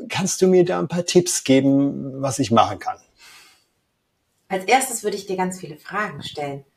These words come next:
Speaker 2: Nämlich,
Speaker 1: Mhm.
Speaker 2: was ist denn dein Ziel damit? Wie lange willst du's anlegen? Also hast du eine langfristige Perspektive, dann kannst du andere Anlageformen nehmen, als wenn du sagst, "Ich möchte jederzeit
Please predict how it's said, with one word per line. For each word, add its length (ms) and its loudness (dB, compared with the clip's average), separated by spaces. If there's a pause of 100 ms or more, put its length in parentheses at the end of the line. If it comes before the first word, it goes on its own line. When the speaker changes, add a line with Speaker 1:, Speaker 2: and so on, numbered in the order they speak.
(300)
Speaker 2:
Nämlich, 340 2
Speaker 1:
Mhm. 40 -2
Speaker 2:
was 180 0
ist 160 -10
denn 140 -4
dein 240 -8
Ziel 500 -2
damit? 480 -2 (300)
Wie 80 -6
lange 400 0
willst 320 0
du's 140 -8
anlegen? 640 -8
Also 260 -2
hast 200 -4
du 60 -2
eine 160 -2
langfristige 680 -4
Perspektive, 840 -2
dann 140 -2
kannst 220 -6
du 60 -4
andere 220 -2
Anlageformen 840 0 (360)
nehmen, 220 0
als 160 -2
wenn 120 -2
du 80 -2
sagst, 240 -2
"Ich 100 -12
möchte 260 -8
jederzeit 640 -2